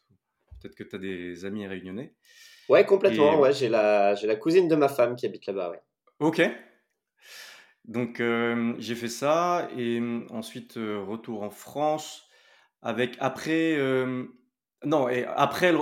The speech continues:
Speaker 1: après ce retour-là, j'ai fait une année d'immersion totale aux États-Unis. J'ai eu la chance d'avoir des parents qui me, qui me euh, bah, qui m'ont offert cette opportunité-là d'apprendre l'anglais sur le terrain, donc avec les deux pieds sur, sur, euh, sur un État vachement connu des États-Unis,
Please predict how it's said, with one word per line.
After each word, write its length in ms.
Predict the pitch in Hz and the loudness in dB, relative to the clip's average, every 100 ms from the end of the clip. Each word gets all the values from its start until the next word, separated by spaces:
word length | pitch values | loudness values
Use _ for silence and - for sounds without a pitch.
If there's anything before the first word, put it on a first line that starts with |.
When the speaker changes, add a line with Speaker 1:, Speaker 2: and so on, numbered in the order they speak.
| 143 | 0
Speaker 1:
après 280 | 139 175 170 | 0 0 -2
ce 100 | - | -4
retour-là, 440 | 135 139 147 180 | -6 -4 -2 0
j'ai 100 | 131 | -2
fait 140 | 131 | -4
une 100 | 135 | -2
année 200 | 151 165 | 0 -2
d'immersion 440 | 143 139 143 - 135 | -2 -4 -4 -6 -8
totale 320 | 139 151 135 | -6 -2 -2
aux 60 | 117 | -2
États-Unis. 560 | 117 123 110 123 165 | -4 -6 -4 -4 -4
J'ai 100 | 123 | -4
eu 60 | 117 | -4
la 120 | 120 | -4
chance 240 | - 143 | -4 -6
d'avoir 160 | 120 117 | -4 -2
des 80 | 107 | -2
parents 320 | 117 120 131 | -2 -2 -4
qui 160 | 131 104 | -6 -8
me, 320 | 98 95 95 | -6 -8 -10
qui 120 | 107 | -12
me 320 | 101 98 92 95 - _ _ _ - _ _ _ _ _ _ 104 | -10 -10 -12 -16 -20 _ _ _ -20 _ _ _ _ _ _ -12
euh, 220 | 98 98 - - - | -10 -10 -14 -16 -20
bah, 100 | - - | -20 -20
qui 120 | - | -12
m'ont 320 | 110 107 107 - | -8 -8 -10 -12
offert 240 | 117 135 | -8 -8
cette 100 | - | -6
opportunité-là 720 | 123 117 - 117 110 110 127 165 | -10 -10 -8 -6 -4 -4 -4 0
d'apprendre 480 | 117 123 - 139 127 | 0 -2 -4 -4 -2
l'anglais 400 | 120 117 139 175 | -2 -2 -2 -2
sur 240 | - 147 | -4 -2
le 180 | 139 131 | -4 -2
terrain, 400 | 127 120 160 185 | -2 0 -2 -4
donc 260 | 117 - | -8 -6
avec 180 | 113 107 | -6 -6
les 100 | 104 | -10
deux 200 | 101 135 | -6 -6
pieds 180 | 131 143 | -6 -8
sur, 400 | - 117 113 110 | -8 -8 -8 -8
sur, 300 | - 117 104 | -8 -8 -6
euh, 180 | 107 101 - _ - - _ _ - | -4 -6 -10 _ -20 -20 _ _ -18
sur 340 | - 120 113 | -8 -4 -2
un 120 | 127 | 0
État 520 | 143 143 160 151 107 98 | 0 2 4 4 2 4
vachement 380 | 190 - 185 | 4 4 0
connu 280 | 170 151 156 | -2 -4 -4
des 180 | 131 113 | -4 -6
États-Unis, 640 | 120 127 110 120 123 120 | -4 -4 -2 -2 -2 -6